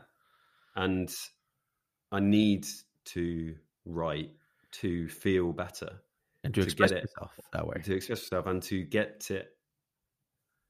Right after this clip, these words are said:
Speaker 1: to express it, like, from
Speaker 2: Right.
Speaker 1: me. Do you know? That
Speaker 2: Yeah.
Speaker 1: sounds weird.
Speaker 2: No, no, I totally get
Speaker 1: Um,
Speaker 2: it.
Speaker 1: but, like,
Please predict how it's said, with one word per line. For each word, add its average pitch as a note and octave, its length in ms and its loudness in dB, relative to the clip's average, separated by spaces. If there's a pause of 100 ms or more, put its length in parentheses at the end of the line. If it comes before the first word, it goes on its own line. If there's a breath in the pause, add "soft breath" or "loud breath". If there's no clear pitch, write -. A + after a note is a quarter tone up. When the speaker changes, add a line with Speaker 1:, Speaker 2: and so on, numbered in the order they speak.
(340)
Speaker 1:
to G2 100 0
express - 600 2
it, A2 320 2 (720)
like, E2+ 400 -6
from E2+ 520 -2 (320)
Speaker 2:
Right. - 240 -2
Speaker 1:
me. E2+ 460 -2 (300)
Do F#2+ 60 -2
you G2 100 0
know? A2+ 120 -2 (360)
That F#2 80 4
Speaker 2:
Yeah. F#2 40 6
Speaker 1:
sounds F2 240 0
weird. D#2+ 360 -2 (140)
Speaker 2:
No, E3+ 200 10
no, B3+ 240 10
I A2 140 12
totally B2+ 280 8
get C3+ 160 8
Speaker 1:
Um, B2+ 80 8
Speaker 2:
it. - 180 -4 (640 soft breath)
Speaker 1:
but, G2 80 4
like, G2 460 4